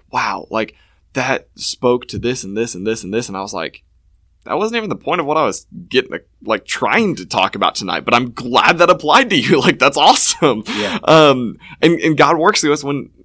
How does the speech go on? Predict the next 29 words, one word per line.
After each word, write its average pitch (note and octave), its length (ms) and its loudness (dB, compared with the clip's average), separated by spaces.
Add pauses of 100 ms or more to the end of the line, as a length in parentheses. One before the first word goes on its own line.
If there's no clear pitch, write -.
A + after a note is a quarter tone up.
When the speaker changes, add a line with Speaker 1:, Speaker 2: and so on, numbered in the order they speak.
Speaker 1:
sometimes B2+ 340 -6
we A#2+ 80 -2
don't A2+ 120 -4
even F#2 120 -8
realize. G#2+ 480 -4
And A#2+ 160 -12
Speaker 2:
Yeah. - 40 -2
Speaker 1:
so E3+ 340 0 (520)
God F3 300 -2
could D#3 80 -14
be D#3 100 -6
working C#3+ 380 -4
through C3 140 -12
people C#3 340 -6
in A#2+ 80 -8
your A2+ 140 -6
life A#2 540 -2
Speaker 2:
Mm-hmm. G2+ 220 -14
Speaker 1:
to B2+ 480 -2
direct G#2+ 560 -6
you A#2 180 -4
down A2 320 -4
a G2 80 -8
certain G#2 300 -6
path A2 300 -6
where A2+ 100 -6
he C#3 140 -6
wants F#3+ 340 -6
you, B1 160 -12